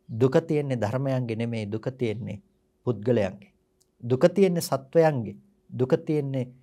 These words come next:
ඒ සත්ව සීමාව ඇතුලේ, ඒ සංග්‍රහය ඇතුලේ දුක තියෙන්නේ.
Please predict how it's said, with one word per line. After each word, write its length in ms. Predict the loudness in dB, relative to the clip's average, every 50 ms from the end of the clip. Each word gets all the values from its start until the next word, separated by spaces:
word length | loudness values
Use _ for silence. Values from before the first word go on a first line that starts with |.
| _ _ _ _ 0
ඒ 240 | 2 4 4 4 2 0 -6
සත්ව 560 | -16 -12 -2 0 0 0 0 -4 -2 -2 -2
සීමාව 520 | -2 0 -2 -2 -2 -2 -2 -2 -2 -2
ඇතුලේ, 480 | -2 -2 -4 0 0 0 0 0 -4 -6 _ _ _ _ _ _ -4
ඒ 80 | -4
සංග්‍රහය 600 | -4 -2 -2 -2 -2 -2 -4 -6 -6 -4 -6 -6
ඇතුලේ 460 | -4 -4 -4 -6 -4 -2 -2 -2 -2
දුක 140 | -2 -4 -4 -6
තියෙන්නේ. 400 | -6 -6 -6 -6 -6 -8 -12